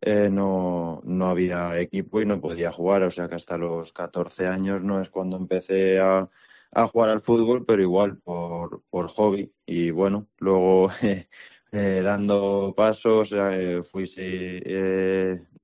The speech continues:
siguiendo a, a Cantalejo, eh,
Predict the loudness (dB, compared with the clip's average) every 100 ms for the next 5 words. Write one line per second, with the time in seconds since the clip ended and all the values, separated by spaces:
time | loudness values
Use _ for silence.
0 | _ _ -16 -6 0 2 2 2 0 0
1 | -8 -18 -20 -20 -8 -6 -4 -4 2 4
2 | 4 2 4 6 6 6 4 2 0 0
3 | -2